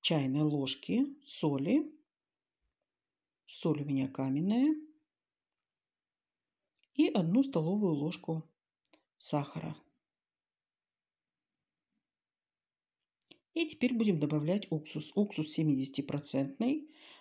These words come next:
В литровую баночку чайную ложку, в двухлитровую столовую ложку уксусной эссенции.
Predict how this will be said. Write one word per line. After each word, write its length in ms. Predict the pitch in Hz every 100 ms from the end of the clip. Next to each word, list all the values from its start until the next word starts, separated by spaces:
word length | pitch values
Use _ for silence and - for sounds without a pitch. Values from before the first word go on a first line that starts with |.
| -
В 40 |
литровую 500 | 180 214 190 156 143
баночку 520 | 139 147 139 131 - 127
чайную 500 | - 139 143 165 202
ложку, 520 | 269 320 - 330 311
в 100 | 175
двухлитровую 960 | 160 226 - 311 302 285 269 269 269 - - -
столовую 560 | - 180 156 185 220 175
ложку 420 | 143 170 - 165
уксусной 680 | - 147 - - - 156 135
эссенции. 600 | - 147 151 - 156